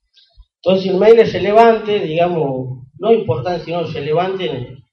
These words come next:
repito, en el sentido de que no sea spam, que no sea un mail repetido, o que provenga de una persona que, a la cual no le quiero contestar, y eso le pasa muchas veces a las chicas, ¿no?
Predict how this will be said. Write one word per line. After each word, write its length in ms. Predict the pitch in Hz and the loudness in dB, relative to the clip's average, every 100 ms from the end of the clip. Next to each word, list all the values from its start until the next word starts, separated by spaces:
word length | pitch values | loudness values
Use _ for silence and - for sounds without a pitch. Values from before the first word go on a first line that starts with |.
| _ 107 | _ -14
repito, 340 | 139 151 180 | -14 -10 -8
en 40 | 160 | -8
el 60 | |
sentido 260 | 160 143 160 | -10 -8 -8
de 80 | 139 | -8
que 60 | |
no 100 | 131 | -10
sea 200 | 139 165 151 | -8 -6 -6
spam, 420 | - 165 170 170 - | -6 -6 -4 -6 -10
que 80 | |
no 80 | 135 | -14
sea 140 | 135 147 | -10 -8
un 80 | |
mail 160 | 147 147 | -6 -6
repetido, 600 | 147 143 143 165 160 156 156 160 _ _ - _ _ - | -8 -10 -12 -12 -6 -6 -6 -10 _ _ -20 _ _ -12
o 160 | 127 | -10
que 180 | 127 127 127 | -8 -8 -2
provenga 320 | 143 175 170 | 0 0 0
de 40 | |
una 160 | 156 151 | -2 -4
persona 540 | 151 147 180 175 156 | -8 -6 -2 -2 -4
que, 80 | 123 | -10
a 840 | 113 113 _ _ _ _ _ 135 | -12 -14 _ _ _ _ _ -14
la 60 | 127 | -10
cual 180 | 143 147 | -6 -4
no 80 | 151 | -4
le 80 | 147 | -4
quiero 200 | 147 147 | -6 -6
contestar, 600 | 151 160 - 190 190 - - - _ _ _ | -8 -8 -4 -4 -4 -8 -20 -20 _ _ _
y 100 | - | -14
eso 160 | 131 127 | -12 -10
le 60 | 123 | -8
pasa 320 | 131 123 117 | -8 -8 -8
muchas 380 | 127 127 123 127 | -10 -10 -8 -8
veces 240 | - 120 | -8 -8
a 80 | 113 | -8
las 220 | 107 - | -12 -16
chicas, 280 | - 139 127 | -16 -14 -12
¿no? 280 | 120 180 | -8 -8